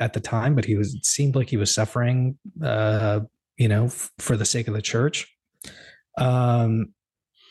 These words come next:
and then I saw Pope Francis step out, and I remember very clearly that day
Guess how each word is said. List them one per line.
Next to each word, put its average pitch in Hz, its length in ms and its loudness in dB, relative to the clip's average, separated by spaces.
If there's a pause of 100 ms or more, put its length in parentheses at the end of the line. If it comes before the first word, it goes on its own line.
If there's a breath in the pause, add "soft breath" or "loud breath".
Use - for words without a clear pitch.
(120)
and 139 140 4
then 156 100 4
I 165 100 4
saw 185 320 0
Pope 170 260 0
Francis 160 360 -2
step - 260 0
out, 98 280 0
and 113 100 0
I 107 40 2
remember 131 640 2
very 135 260 2
clearly 131 480 2
that 101 240 0
day 104 520 0